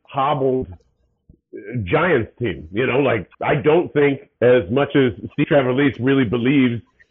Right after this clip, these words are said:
Freddie Kitchens is gonna be a difference in, in play calling in this one or just, you know, whatever it kinda shakes out. You can, you can make any excuse in the world of, uh, well, they're, they're gonna fight for this person or their jobs or, uh,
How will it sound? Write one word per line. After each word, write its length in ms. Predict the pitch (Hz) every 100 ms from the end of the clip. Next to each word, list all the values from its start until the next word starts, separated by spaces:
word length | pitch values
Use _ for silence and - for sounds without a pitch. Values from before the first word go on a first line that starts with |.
| _
Freddie 240 | - 143 135
Kitchens 360 | 151 143 135 110
is 120 | 110
gonna 200 | 131 131
be 280 | 98 127 123
a 80 | 113
difference 440 | 107 135 139 127 -
in, 220 | 120 113
in 160 | 113 95
play 240 | - 151
calling 420 | - 151 147 143
in 100 | 143
this 160 | 139 127
one 300 | 135 135 127
or 200 | 113 107
just, 300 | 92 117 104 _ _ _ _ -
you 100 | 123
know, 320 | 104 101 - _ _ _
whatever 400 | 120 160 208 170
it 80 | 151
kinda 220 | 165 156 135
shakes 240 | 170 143 160
out. 200 | 135 110
You 100 | 127
can, 240 | 143 127
you 120 | 139 131
can 160 | 139
make 220 | 135 151
any 200 | 151 147
excuse 400 | 135 - - 143 -
in 100 | 131
the 60 |
world 420 | 117 131 120 110 - _ -
of, 320 | 117 113 110 104
uh, 240 | 110 113 113
well, 320 | 127 123 120
they're, 360 | 120 120 117 - _ _
they're 120 | 113 127
gonna 160 | 143
fight 280 | - 135 131
for 100 | 135
this 240 | 113 139 139 -
person 440 | 135 127 139 127
or 120 | 113
their 160 | 110 107
jobs 680 | 90 131 127 127 127 123 107
or, 320 | 117 104 - _
uh, 60 | -